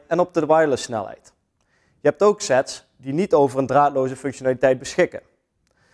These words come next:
Daarnaast kan het handig zijn als je powerline adapter beschikt over een doorvoer,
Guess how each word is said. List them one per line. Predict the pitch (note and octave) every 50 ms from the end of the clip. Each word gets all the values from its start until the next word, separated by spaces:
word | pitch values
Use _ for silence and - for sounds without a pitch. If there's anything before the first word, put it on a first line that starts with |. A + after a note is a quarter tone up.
| _ _ _ _
Daarnaast | - G#2+ A2+ C#3+ F#3+ A3 - -
kan | - F3+
het | D#3+ D3+
handig | D#3 D#3+ D#3+ D#3+ D#3
zijn | - D#3 D3 C#3+ D3 D3+ D#3 _
als | - C3+ -
je | C#3+
powerline | - - D#3+ E3+ E3+ E3+ E3 D#3 D#3
adapter | C#3+ D3 C#3+ C3+ - C3 C3 B2 _ _ _ _ _ _ _ _ _ _ _ _
beschikt | - C3+ - - - G3 - F3+
over | E3 D#3 B2+ B2+
een | D3 C#3 C3
doorvoer, | C#3+ D3 C#3+ C#3+ B2+ A2 A2 G#2+ - - - _